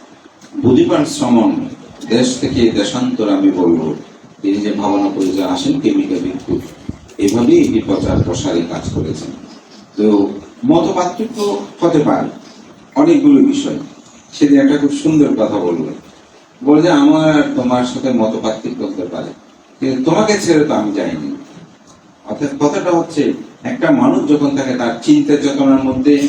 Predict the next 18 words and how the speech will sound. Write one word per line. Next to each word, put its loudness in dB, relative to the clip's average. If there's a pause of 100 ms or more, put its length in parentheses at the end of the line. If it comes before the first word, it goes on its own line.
(300)
বিভিন্ন 4 (100)
পরিবর্তন 2
থাকতে -10
পারে, -8 (460)
কিন্তু 0
তার 0
ভালোগুলো 4
যেটা 0
আমি 2
গ্রহণ 0 (100)
করেছি 2 (400)
সেটাকে -2
তো -4
আপনি -2
অস্বীকার -6
করতে -8
পারবেন -2
না, -6